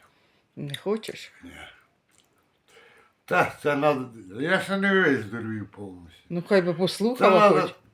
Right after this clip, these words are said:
Speaker 2: та да, це надо багато ділов.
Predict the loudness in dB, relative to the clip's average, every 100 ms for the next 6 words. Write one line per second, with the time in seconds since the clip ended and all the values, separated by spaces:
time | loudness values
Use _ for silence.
0 | _ 4 6 6 6 4 0 -4 -2 0
1 | 0 0 -6 -20 _ _ _ _ _ _
2 | _ _ _ _ _ _ _ _ -20 -18
3 | -12 -12 -10 -12 -12 -12 -16